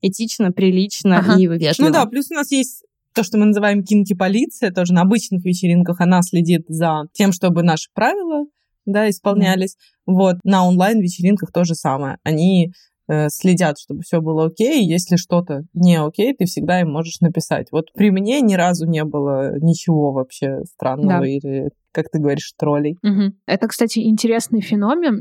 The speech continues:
Speaker 2: и мне кажется, знаете, тут, э, ещё такую роль в этом играет, э, помимо билета и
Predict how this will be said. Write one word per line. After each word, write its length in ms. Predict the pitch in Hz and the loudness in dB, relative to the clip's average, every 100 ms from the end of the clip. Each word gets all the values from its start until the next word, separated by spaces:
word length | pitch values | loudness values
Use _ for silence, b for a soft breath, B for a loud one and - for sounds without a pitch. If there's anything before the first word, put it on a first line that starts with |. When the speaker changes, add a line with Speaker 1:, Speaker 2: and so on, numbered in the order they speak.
| - | -2
Speaker 2:
и 320 | 214 208 202 | 0 2 2
мне 240 | 196 196 | 2 0
кажется, 420 | 196 226 254 214 196 | 0 -2 -2 -4 -4
знаете, 500 | 196 233 285 - 196 B B B | -2 -2 -4 -6 -8 B B B
тут, 240 | 226 - | -4 -2
э, 120 | 208 202 | -4 -2
ещё 300 | 208 - 226 | -4 -4 -4
такую 540 | 220 - 220 208 196 | -4 -2 0 2 0
роль 320 | - 208 294 320 | 0 0 0 -2
в 100 | 214 | -2
этом 380 | 196 202 185 185 | -2 -2 -4 -6
играет, 720 | - 190 190 202 226 220 208 | -6 -2 0 0 2 0 -2
э, 280 | 208 190 185 180 - | -2 2 2 0 2
помимо 380 | 208 214 214 175 | 4 4 4 2
билета 640 | 170 180 190 185 180 165 165 | 2 0 0 -2 -2 -2 -2
и 720 | 185 170 170 165 165 156 - | -2 -2 0 0 0 -2 -4